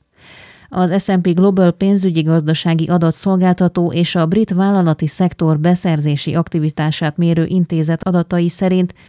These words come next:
a beszerzési menedzser index februárban negyvenhét és fél pont volt a januárban mért negyvenhét pont után. Az ötven pont alatti B M I indexek a vizsgált szektorok aktivitásának a lanyhulását jelzik,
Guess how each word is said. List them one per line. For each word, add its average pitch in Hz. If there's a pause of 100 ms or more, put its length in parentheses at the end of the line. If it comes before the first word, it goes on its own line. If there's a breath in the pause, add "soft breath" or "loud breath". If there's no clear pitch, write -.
a 185
beszerzési 175
menedzser 165
index 175
februárban 180 (100)
negyvenhét 170
és 156
fél 196
pont 190
volt 202
a 185
januárban 147
mért 185
negyvenhét 156
pont 151
után. 160 (840 loud breath)
Az 165
ötven 185
pont 196
alatti 165
B 160
M 170
I 165
indexek 180
a 170
vizsgált 185
szektorok 175
aktivitásának 170
a 147
lanyhulását 156
jelzik, 170